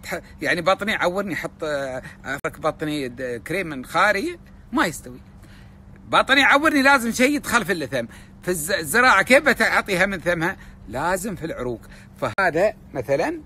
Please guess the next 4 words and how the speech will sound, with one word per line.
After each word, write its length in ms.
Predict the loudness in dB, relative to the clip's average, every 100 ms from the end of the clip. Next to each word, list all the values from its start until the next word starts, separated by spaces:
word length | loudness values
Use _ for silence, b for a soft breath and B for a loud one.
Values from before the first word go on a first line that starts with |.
| -18 -20 -20 -20 -20 -20 -20 -20 -20 -20 -12
مبيد 600 | -6 -6 -4 -2 -2 -2 -20 -20 -20 -20 -20 -20 0
فطري 640 | 4 4 6 4 4 -4
سقي، 500 | -2 2 4 2 -8 -12 -20 -20 -20 -20 -20 -12
وهذا 680 | -6 2 6 6 4 0